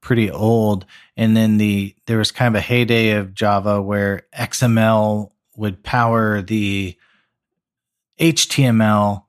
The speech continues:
'cause, like, what's the difference, you know?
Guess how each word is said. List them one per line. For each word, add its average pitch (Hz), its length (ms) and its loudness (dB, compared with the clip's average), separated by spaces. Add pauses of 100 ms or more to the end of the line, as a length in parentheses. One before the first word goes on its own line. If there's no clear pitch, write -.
'cause, 110 220 -2
like, 104 240 0
what's 110 220 -2
the - 140 -4
difference, 104 720 -2 (240)
you 110 240 0
know? 107 380 0